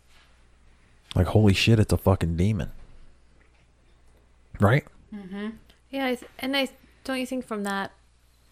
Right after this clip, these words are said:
Speaker 3: period of time, anything that was unexplained was, like you said, a result of a punishment from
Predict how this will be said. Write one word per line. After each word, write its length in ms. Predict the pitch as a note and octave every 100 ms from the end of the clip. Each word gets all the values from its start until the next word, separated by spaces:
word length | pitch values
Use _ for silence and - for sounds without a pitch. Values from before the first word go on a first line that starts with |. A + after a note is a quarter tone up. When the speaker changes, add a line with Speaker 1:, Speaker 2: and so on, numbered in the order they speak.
| _
Speaker 3:
period 260 | - G#3 F#3
of 120 | F3+
time, 380 | - F3+ F#3 F#3
anything 380 | - A3+ A3+ G#3+
that 120 | G3+
was 320 | G3+ F#3+ - - -
unexplained 640 | G3+ - - G3 F#3+ F#3 - - - - _ _ _ - - - -
was, 540 | - G#3 G3+ G#3 G3 - _ _ _ _ _ _ -
like 180 | G3+ G3+
you 80 |
said, 180 | G3 G#3
a 60 | G3
result 440 | G3+ G3 G3 G3
of 220 | F#3+ F#3 - - - - - - - _ _ -
a 100 | -
punishment 600 | - - G#3 G3+ - -
from 440 | - F3+ F3 F3